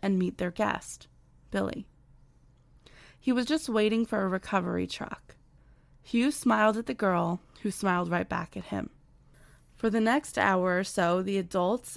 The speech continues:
including an escaped convict, made small talk over the ten-year-old girl who was playing with her sewing kit. Sitting in the room with Hughes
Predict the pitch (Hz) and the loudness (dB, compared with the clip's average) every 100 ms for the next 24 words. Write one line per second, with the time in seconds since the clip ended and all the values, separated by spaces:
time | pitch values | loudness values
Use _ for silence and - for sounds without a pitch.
0 | - 196 196 - 220 196 190 202 214 - | -4 -2 -2 0 0 2 0 -2 -4 -4
1 | 190 175 - 190 202 - 285 269 190 175 | -4 -4 -8 -8 -10 -8 -4 -2 0 -2
2 | 220 - - 220 214 - 220 214 262 - | -4 -8 0 2 2 0 0 2 0 0
3 | 240 240 - 190 185 185 190 185 - 202 | 0 0 -2 -4 -2 -2 -2 -4 -4 -2
4 | 196 220 226 226 - 180 170 160 160 - | 0 0 -2 -4 -4 -2 0 -2 -4 -12
5 | - - 226 214 - - 214 196 196 185 | -20 -4 2 2 0 0 2 2 0 -2
6 | 180 185 170 - 170 165 175 - - - | -4 -6 -6 -2 -2 0 -4 -6 -8 -10
7 | - - - _ - - 262 311 392 403 | -14 -20 -20 _ -6 0 4 4 4 2
8 | 294 208 208 208 - 196 190 208 214 | 0 2 0 0 -4 -2 0 0 -2